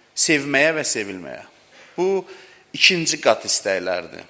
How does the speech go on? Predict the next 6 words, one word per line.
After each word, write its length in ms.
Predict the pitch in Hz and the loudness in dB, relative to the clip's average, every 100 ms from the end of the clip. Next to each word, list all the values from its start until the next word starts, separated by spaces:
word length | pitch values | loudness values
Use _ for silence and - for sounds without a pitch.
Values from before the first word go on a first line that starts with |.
| _ _ _ _ | _ _ _ _
Bunlara 340 | 107 107 117 101 - | -6 -2 -2 -4 0
atifi 400 | 110 110 - - | 2 2 -4 -4
istəklər 480 | 117 - 110 110 104 | -2 0 0 -2 -2
də 80 | 104 | -4
demək 260 | 98 98 90 | -6 -8 -8
olar. 300 | 85 78 - | -10 -14 -16